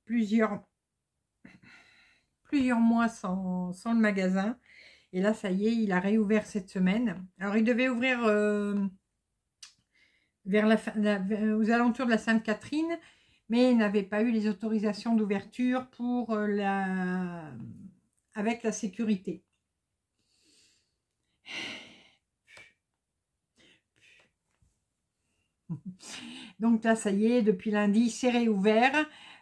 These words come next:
Euh, moi, j'y suis allée une première fois mercredi et j'y suis passée aujourd'hui, euh, parce qu'il me fallait, euh, des petites choses, bah, pour mes mères. Euh, donc voilà.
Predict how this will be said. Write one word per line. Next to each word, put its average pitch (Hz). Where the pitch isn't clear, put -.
Euh, 226
moi, 262
j'y 240
suis 247
allée 254
une 240
première 247
fois 247
mercredi 285
et 302
j'y 240
suis -
passée 226
aujourd'hui, 220
euh, 196
parce 185
qu'il 214
me 208
fallait, 214
euh, 185
des 196
petites -
choses, 233
bah, 175
pour 208
mes 190
mères. 381
Euh, 220
donc 254
voilà. 196